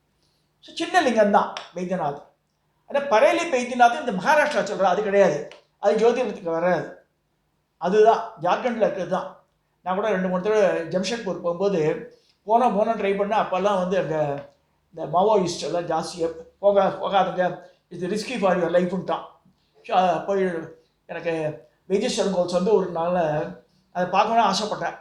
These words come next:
அதை பார்க்க முடியல என்னால. Though I travel up to by ஜம்ஷெட்பூர், ஜம்ஷெட்பூர்லாம் போயிடலாம் தனியா ட்ரெயின் பிடிச்சி. சரி, அது நமக்கு சான்ஸ் கிடைக்கும் போது போ-, யூஸ் பண்ணிடணும். சரி, அ, நேரத்துல என்ன சொல்றேன்னா, உடம்பு நல்ல ஸ்ட்ரென்த்தா இருக்கும்போது,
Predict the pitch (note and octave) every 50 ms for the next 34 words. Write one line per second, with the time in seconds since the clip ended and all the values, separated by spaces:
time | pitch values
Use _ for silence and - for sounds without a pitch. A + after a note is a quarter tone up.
0 | - - D#3+ - D#3 E3 F#3 - G3 D#3+ D#3+ D#3 D3+ D3 D3 D3+ D3 D3+ D#3+ -
1 | - - _ _ _ _ _ _ _ D3 D#3+ G3+ A3+ B3 B3+ A#3+ A#3+ F#3+ F#3+ F#3
2 | - F#3 F#3+ G3+ G#3+ A#3+ B3 A3 G3+ F3+ - - C4 C4+ A3 F3 D#3 F3+ F#3 F#3
3 | - A3+ A3+ - - F3+ F#3 F#3 A3 A3 A#3 D4+ C4+ - B3 A#3 A#3 B3+ G3+ G#3
4 | G#3 G#3 F#3+ F3+ D#3+ - - E3+ D#3+ E3 D#3+ D3+ - - - F#3 F#3 F3+ - -
5 | - - - - - - _ _ _ _ _ _ _ _ _ _ _ _ _ _
6 | _ _ _ _ _ _ _ _ _ _ _ - G#3 G3 - E3+ D#3+ - - -
7 | - - D3+ D#3 D#3 - - A3+ B3 C#4 F4+ - - - B3+ A#3+ B3+ A#3+ G#3+ C4+
8 | D#4+ D4 - - G3+ F#3 F#3 G#3+ G3+ - G#3 G3+ F3 E3 D#3 D#3+ D#3 - - _
9 | _ _ _ _ _ _ _ _ F3+ E3+ D#3 D3+ D3 C#3+ C#3+ C#3 C#3 - - -
10 | C#3 C#3 D3+ G3 A#3+ B3+ B3+ B3 B3 A#3+ A3 G3+ G3 G3+ G3 F3 E3+ E3+ D#3+ E3
11 | G#3+ B3 B3 A#3+ - - _ _ _ _ _ _ _ _ D#3 E3+ G#3 C4 C#4 C#4
12 | D4+ C4 G3+ F3 F3 G3 A3+ G#3+ F#3 D#3+ D#3 D#3 C3+ - - - G3+ G3 - A#3+
13 | A3 G3+ - - E3 D3+ D3+ D3+ C#3+ F3 G3 G#3 G#3 - - _